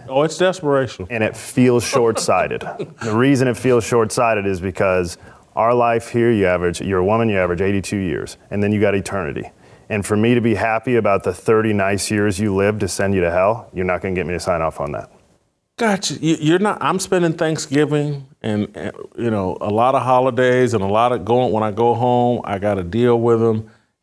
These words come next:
Speaker 1: And when they're not in crisis, when, when they're not like, "Man, you know, Jason,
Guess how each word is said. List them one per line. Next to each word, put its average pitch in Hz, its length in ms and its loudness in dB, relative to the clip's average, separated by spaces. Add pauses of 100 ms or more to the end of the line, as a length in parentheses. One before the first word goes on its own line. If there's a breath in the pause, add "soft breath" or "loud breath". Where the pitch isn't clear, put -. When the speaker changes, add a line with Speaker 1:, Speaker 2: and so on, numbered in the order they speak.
(140)
Speaker 1:
And 95 500 -4 (180)
when 113 220 -2
they're 113 160 2
not 113 320 0
in 143 200 0
crisis, - 760 -6 (380)
when, 104 240 -4
when 110 180 4
they're 107 180 4
not 120 520 -2
like, 110 420 0 (880)
"Man, 104 480 0 (360)
you 104 100 -6
know, 95 120 -4
Jason, 92 640 0